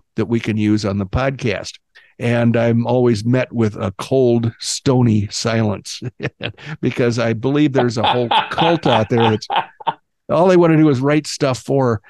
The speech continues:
Speaker 1: websites. They don't wanna really write stuff that we can talk about or anything, uh, during, during the, uh, podcast. However,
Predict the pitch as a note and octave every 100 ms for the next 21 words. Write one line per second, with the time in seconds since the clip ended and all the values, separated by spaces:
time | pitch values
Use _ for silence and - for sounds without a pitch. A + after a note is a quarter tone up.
0 | _ B2 C3 C#3 - B2+ G#2 G2+ - A2+
1 | A#2+ B2+ A#2+ A#2 G#2 G#2+ A#2 A2 G2+ A2+
2 | B2 - - A2+ - A#2 A2 A2+ A#2+ -
3 | G2+ G2 A#2 C3 B2 A2+ A2 G#2+ G2 G#2+
4 | G#2+ G#2 A2 G#2+ A2 G#2 G#2 G2+ A2 G#2+
5 | G2+ - _ _ - G#2+ A2 G#2+ G#2 G#2
6 | G#2 G2+ G#2+ D3 G3+ E3 G#2 F2+ - -
7 | - - D3 D3 B3 A3+ A#2+